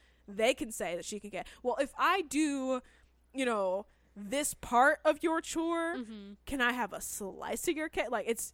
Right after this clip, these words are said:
Speaker 1: everything. She tries to make everything
Speaker 2: Oh,
Speaker 1: about
Speaker 2: and with
Speaker 1: her.
Speaker 2: the, with the piñata this last
Speaker 1: Oh,
Speaker 2: year for
Speaker 1: yeah.
Speaker 2: Lily's
Speaker 1: Uh, that was the
Speaker 2: birthday.
Speaker 1: big one that irritated everybody. <laughs>
Speaker 2: But we got Lily a piñata, and
Speaker 1: She
Speaker 2: I
Speaker 1: was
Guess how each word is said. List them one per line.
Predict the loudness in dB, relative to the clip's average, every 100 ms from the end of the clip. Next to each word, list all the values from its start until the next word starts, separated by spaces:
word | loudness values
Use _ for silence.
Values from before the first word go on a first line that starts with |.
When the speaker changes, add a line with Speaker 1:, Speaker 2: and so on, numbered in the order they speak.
| 2
Speaker 1:
everything. | 2 2 -10 -10 -10 -10
She | -10
tries | -2 -2 -2
to | -6
make | -8 -6
everything | -4 -4 -4 -4 0
Speaker 2:
Oh, | 4
Speaker 1:
about | 4
Speaker 2:
and | 2
with | 0
Speaker 1:
her. |
Speaker 2:
the, | -2 -4 -8 2
with | 2
the | 2
piñata | -4 -4 0 2 2 2 0 0 -2 -12 -10
this | -4 -4
last | 0 4 6
Speaker 1:
Oh, |
Speaker 2:
year | 6 4
for | 4
Speaker 1:
yeah. | 4 4
Speaker 2:
Lily's | 2 4
Speaker 1:
Uh, |
that | 8 8
was | 6 4
the |
Speaker 2:
birthday. | 4
Speaker 1:
big | 6 4
one | 2 -4
that | -4 -4
irritated | -4 -6 -6 -8 -8
everybody. | -10 -10 -12 -12 -14 -18 -20 _ -2
<laughs> | 2
Speaker 2:
But | 4 4 0 -6 _ _ _ _ -10
we | -4 -2 0
got | 0 0
Lily | 0 -2 -2
a |
piñata, | -4 -8 -8 -6 -4 -6 -4
and | 0
Speaker 1:
She | 2
Speaker 2:
I |
Speaker 1:
was | 2